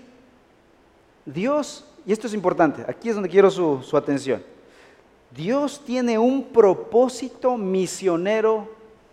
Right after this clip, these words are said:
para Abraham. En ese sentido,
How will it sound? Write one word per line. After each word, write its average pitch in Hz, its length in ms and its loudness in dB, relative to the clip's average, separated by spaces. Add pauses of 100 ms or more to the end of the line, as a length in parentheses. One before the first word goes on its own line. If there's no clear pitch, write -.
(120)
para 165 220 2
Abraham. 139 420 0 (1600)
En 208 140 2
ese 277 200 0
sentido, 190 680 -2